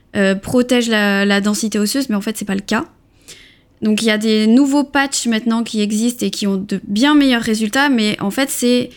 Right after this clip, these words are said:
euh, retrouver ces cycles menstruels qui fait que les marqueurs osseux retournent à la normale.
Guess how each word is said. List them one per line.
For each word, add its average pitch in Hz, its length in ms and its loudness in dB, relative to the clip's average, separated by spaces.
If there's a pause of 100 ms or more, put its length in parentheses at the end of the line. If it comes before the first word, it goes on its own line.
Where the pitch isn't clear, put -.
(300)
euh, 196 240 0
retrouver 269 440 0
ces 254 140 0
cycles 247 300 -2
menstruels 233 600 0
qui 226 600 -2 (180)
fait 269 280 0
que 247 120 0
les 226 160 4
marqueurs 214 400 2
osseux 254 520 0
retournent 240 720 0 (280)
à 214 100 0
la 214 120 4
normale. 208 380 2